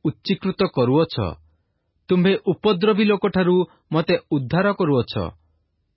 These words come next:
ଏହେତୁ, ହେ ସଦାପ୍ରଭୁ, ମୁଁ ଗୋଷ୍ଠୀୟମାନଙ୍କ ମଧ୍ୟରେ ତୁମ୍ଭର ଧନ୍ୟବାଦ କରିବି ଓ ତୁମ୍ଭ ନାମର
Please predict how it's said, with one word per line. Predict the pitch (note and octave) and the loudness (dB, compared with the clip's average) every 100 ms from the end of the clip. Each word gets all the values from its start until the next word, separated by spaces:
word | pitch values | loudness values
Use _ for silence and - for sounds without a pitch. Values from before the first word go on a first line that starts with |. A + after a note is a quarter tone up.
| _ - | _ -6
ଏହେତୁ, | C#3 G3 G3+ D3+ D3 - _ _ - | -2 0 0 0 0 -4 _ _ -4
ହେ | C3+ F#3 | 0 0
ସଦାପ୍ରଭୁ, | G#3+ G3 G3+ F3 A#2 G#2+ - _ _ _ _ | 0 0 0 0 -2 -2 -6 _ _ _ _
ମୁଁ | B2+ D3+ | -2 -2
ଗୋଷ୍ଠୀୟମାନଙ୍କ | C3+ D#3 - - G#3 F#3+ F#3+ F#3+ | 0 -2 -2 -2 0 2 0 0
ମଧ୍ୟରେ | D#3+ C3+ C3 D3 C#3+ C#3+ _ _ - | 0 0 0 0 0 -2 _ _ -2
ତୁମ୍ଭର | E3+ E3 F3+ | 0 2 0
ଧନ୍ୟବାଦ | D3 C#3 C#3+ E3 F3 F#3 | 0 0 2 2 2 0
କରିବି | F#3 F3 E3+ G3+ - _ _ _ _ _ | 0 0 0 -2 -4 _ _ _ _ _
ଓ | D#3 | -4
ତୁମ୍ଭ | D3+ E3+ E3+ F3+ | 0 2 2 2
ନାମର | E3+ F3+ | 2 2